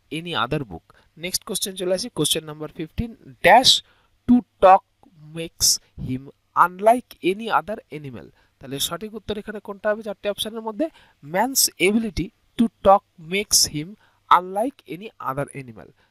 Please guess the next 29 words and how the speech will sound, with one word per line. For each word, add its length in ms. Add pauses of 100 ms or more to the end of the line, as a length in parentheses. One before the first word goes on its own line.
(120)
চলে 200
আসছি 200
আমরা 200
পরবর্তী 440
কোশ্চেন, 240 (140)
কোশ্চেন 320
নাম্বার 200 (100)
সিক্সটিন, 320 (460)
আমাদের 240 (100)
সেই 160 (720)
কম্পাউন্ড, 540 (320)
কম্পাউন্ড 460
নাউন 220
বার 180
করতে 260
হবে। 120 (360)
তাহলে 220 (380)
dash 240 (220)
are 120 (160)
nice, 220 (440)
they 160 (200)
visit 320 (300)
our 180 (160)
house 280 (560)
sometimes। 560 (500)
তাহলে 220
এখানে 260
সঠিক 300
উত্তর 200